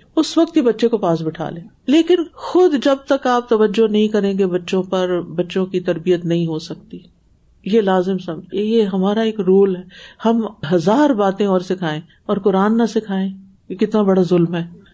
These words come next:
لیکن اس کے لیے خود آنا چاہیے۔ الحمدللہ آپ ان خوش قسمت ماؤں میں سے ہیں کہ جن کو قرآن آتا ہے، تو اپنے بچوں کے ساتھ یہ ٹائم ضرور اسپینڈ کریں،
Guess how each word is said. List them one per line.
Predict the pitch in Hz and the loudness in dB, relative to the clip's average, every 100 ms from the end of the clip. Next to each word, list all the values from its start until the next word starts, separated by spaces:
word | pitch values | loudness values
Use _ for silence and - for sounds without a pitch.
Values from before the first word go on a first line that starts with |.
| - | -2
لیکن | 208 214 | 2 2
اس | 214 | 2
کے | 240 | 2
لیے | 226 | 2
خود | 220 233 | 2 2
آنا | 202 196 | 2 2
چاہیے۔ | 202 185 180 180 - | 2 0 0 -2 -2
الحمدللہ | 220 269 262 277 269 | 2 2 4 2 2
آپ | 262 | 2
ان | 262 240 | 2 2
خوش | 262 - | 0 0
قسمت | 294 294 294 226 | -2 0 -2 0
ماؤں | 196 185 | 2 2
میں | 180 | 0
سے | 180 | -4
ہیں | 165 165 - | -6 -6 -2
کہ | |
جن | 208 226 | 0 2
کو | 226 | 0
قرآن | 202 170 156 165 | 0 0 0 0
آتا | 139 147 | -2 -8
ہے، | 139 - _ _ - | -14 -16 _ _ -2
تو | 214 | 0
اپنے | 208 208 | 2 2
بچوں | 196 196 233 | 2 2 0
کے | 214 | 0
ساتھ | 196 180 180 | 0 0 0
یہ | |
ٹائم | 185 160 165 | -2 -2 0
ضرور | 160 160 | 0 2
اسپینڈ | 156 - 139 143 | 0 -4 -8 -8
کریں، | 123 | -12